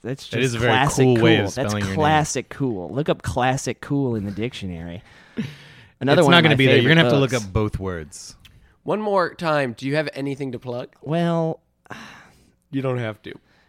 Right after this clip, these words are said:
Speaker 1: it's, it's not, it's j-, just, do you accept my apology? I, you keep, you keep going to this,
Speaker 2: Well, I
Speaker 1: this
Speaker 2: do.
Speaker 1: plugs,
Speaker 3: Listen,
Speaker 1: this
Speaker 3: Duncan,
Speaker 1: plug
Speaker 3: we
Speaker 1: stuff.
Speaker 3: really have to wrap up.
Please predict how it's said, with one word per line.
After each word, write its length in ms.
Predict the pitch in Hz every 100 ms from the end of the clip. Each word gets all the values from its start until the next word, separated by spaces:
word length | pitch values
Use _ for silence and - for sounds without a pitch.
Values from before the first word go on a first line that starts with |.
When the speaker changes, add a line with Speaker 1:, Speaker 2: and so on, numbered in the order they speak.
| _ _ -
Speaker 1:
it's, 360 | 156 - - _ _ _ _ - - 143
it's 180 | 127 -
not, 260 | 151 185 - _ - _ _ _ _ _ _ _ _ _ _ - - - -
it's 300 | 117 - - _ -
j-, 120 | - -
just, 360 | - 185 - - _ _ - - - - _ _ _ _ _ - _ _ - -
do 100 | 175
you 60 |
accept 300 | 208 - - 196
my 80 |
apology? 600 | 165 107 143 190 196 214
I, 80 | 135
you 260 | 160 160 185
keep, 340 | 202 208 -
you 80 | 175
keep 180 | 214 175
going 240 | 165 185
to 60 | 156
this, 120 | 127
Speaker 2:
Well, 40 | 123
I 140 | 170
Speaker 1:
this 200 | 139 156
Speaker 2:
do. 120 | 101
Speaker 1:
plugs, 600 | - 170 220 254 156 -
Speaker 3:
Listen, 160 | 147 143
Speaker 1:
this 80 | 135
Speaker 3:
Duncan, 180 | 139 190
Speaker 1:
plug 180 | 233
Speaker 3:
we 100 | 139
Speaker 1:
stuff. 140 | 135 113
Speaker 3:
really 240 | 127 127
have 180 | 117 110
to 100 | 110
wrap 280 | 104 101 -
up. 200 | 98